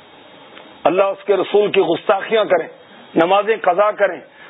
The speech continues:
زکوٰۃ کیوں دیں، کنجوسی، بخل، اپنا مال سنبھال کر رکھیں۔ تو یاد رکھیے، اگر کسی نے جہنم کے عذاب کو ہلکا جانا اور یہ سمجھا کہ میں اس کے عذابات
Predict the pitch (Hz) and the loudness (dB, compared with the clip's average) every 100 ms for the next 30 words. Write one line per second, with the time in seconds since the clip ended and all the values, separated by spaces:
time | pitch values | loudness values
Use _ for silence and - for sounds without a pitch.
0 | - 143 180 208 214 220 - 302 330 277 | -8 -2 0 0 0 -2 -2 2 4 2
1 | 202 - 247 269 302 311 254 220 302 302 | 0 -2 0 0 2 0 0 0 2 2
2 | 269 247 277 254 269 285 226 233 226 269 | 0 0 0 2 2 0 0 -2 2 2
3 | 294 302 262 240 220 170 - - - - | 2 0 -2 -2 -4 -4 -8 -20 -20 -20
4 | _ - - - - - - 143 175 185 | _ -20 -20 -20 -20 -12 -4 2 2 2
5 | 185 - 214 143 - - - - - - | -2 -2 -2 -2 -6 -18 -20 -20 -4 0
6 | 180 240 247 190 202 - 220 214 220 262 | 2 0 -2 -4 -4 -2 0 2 2 2
7 | - - - - - - - - - - | -4 -14 -20 -20 -20 -20 -20 -20 -20 -20
8 | - - 123 170 165 208 240 247 226 - | -10 -6 0 0 0 0 0 0 -2 2
9 | 233 240 190 190 185 208 226 - 226 190 | 2 4 2 2 2 2 0 0 0 2
10 | 175 190 220 214 196 175 170 196 262 - | 0 0 2 0 0 -2 0 0 0 -4
11 | - - - - 170 220 220 285 262 254 | -16 -20 -20 -2 0 0 2 0 0 -2
12 | 254 302 294 302 302 277 - 320 269 233 | 0 0 -2 -4 -4 -2 0 0 0 0
13 | 262 269 311 | 0 2 2